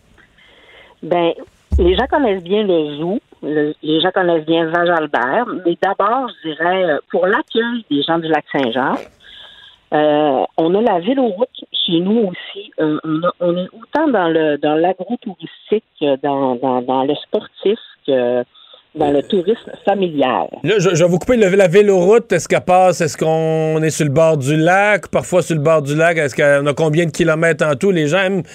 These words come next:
Speaker 1: <laughs>
Speaker 2: avant, avant de partir, planifier un voyage vélo, les gens veulent un peu de savoir, euh, euh, on traverse plusieurs villes et villages ?
Speaker 1: Oui, tout à fait. La véloroute fait le tour du lac Saint-Jean, deux cent cinquante-six kilomètres.
Speaker 2: Ah, OK.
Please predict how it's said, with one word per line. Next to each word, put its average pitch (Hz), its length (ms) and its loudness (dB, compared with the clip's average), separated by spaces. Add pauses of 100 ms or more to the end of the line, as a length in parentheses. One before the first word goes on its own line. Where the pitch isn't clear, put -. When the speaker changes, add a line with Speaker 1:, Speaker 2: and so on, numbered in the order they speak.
Speaker 1:
<laughs> - 180 -8
Speaker 2:
avant, 151 200 2
avant 196 200 2
de 175 60 -2
partir, - 280 -2
planifier 190 400 2
un 196 40 2
voyage 175 400 2
vélo, 165 320 4
les 170 120 2
gens 170 180 2
veulent 156 180 2
un 147 80 0
peu 170 180 0
de 151 60 -4
savoir, 160 380 2
euh, 135 100 2 (380)
euh, 131 540 -2
on 139 40 0
traverse 160 320 0
plusieurs 160 360 2
villes 156 280 0
et 156 60 0
villages ? 170 540 0 (760)
Speaker 1:
Oui, 196 220 0 (100)
tout - 180 -4
à 160 80 2
fait. 220 180 -2
La 202 100 0
véloroute 208 500 0
fait 180 80 0
le 160 140 -2
tour 247 260 -4
du 156 320 -6
lac 147 160 0 (100)
Saint-Jean, 151 440 -2 (120)
deux 208 220 0
cent 233 140 0
cinquante-six 180 560 -4 (180)
kilomètres. 135 560 -2
Speaker 2:
Ah, 131 200 0
OK. 120 220 0